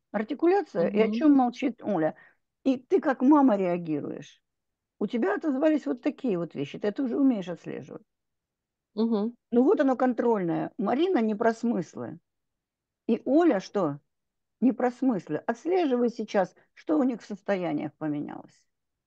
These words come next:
Speaker 2: Так, состояние. Олечка, а что у тебя с твоим состоянием после всего?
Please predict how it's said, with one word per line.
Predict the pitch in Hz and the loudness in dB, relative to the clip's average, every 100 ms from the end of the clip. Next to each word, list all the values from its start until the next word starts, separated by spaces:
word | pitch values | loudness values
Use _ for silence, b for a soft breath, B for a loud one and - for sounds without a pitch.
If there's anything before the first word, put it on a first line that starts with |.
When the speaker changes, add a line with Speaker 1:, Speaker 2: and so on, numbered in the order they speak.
| _ _ _ _ _ _ _ _ _ _ _ _ _ _ _ _ _ _ | _ _ _ _ _ _ _ _ _ _ _ _ _ _ _ _ _ _
Speaker 2:
Так, | 202 175 160 - _ - _ _ _ _ | -4 -4 -6 -12 _ -20 _ _ _ _
состояние. | - 185 - _ 185 185 180 175 170 170 165 | -16 -14 -14 _ -6 -4 -4 -4 -6 -6 -4
Олечка, | - 185 180 - 160 | 0 0 -2 -4 -4
а | 175 | -4
что | - 190 | -4 0
у | 190 | 0
тебя | 185 165 160 | -2 -2 -2
с | |
твоим | - 151 170 | -4 -10 -8
состоянием | - - 156 156 147 143 170 | -14 -10 -6 -6 -6 -10 -12
после | 165 - - | -16 -16 -16
всего? | - 170 | -14 -16